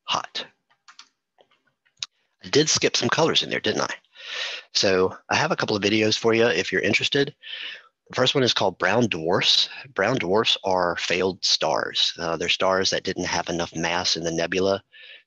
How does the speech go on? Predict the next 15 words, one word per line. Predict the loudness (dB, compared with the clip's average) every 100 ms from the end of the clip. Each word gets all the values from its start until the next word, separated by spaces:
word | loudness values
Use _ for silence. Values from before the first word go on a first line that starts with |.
| -4
to | -2 0 -2 -2 -6 _ _
start | -2 0 0 -4 -4
the |
fusion | -4 -2 -2 -2
process. | -2 -2 0 0 -2 -4
And | -6
so | -4 -2
they're, | -2 -4 -6 -18 -18 -16 -18 -14 -6
they're | -4
really, | -2 0
like, | 0 -2
really | -4 -2 0 -2
big | -2 -4 -2
Jupiters, | -6 -6 -8 -2 -2 -2
basically. | -4 -4 -6 -10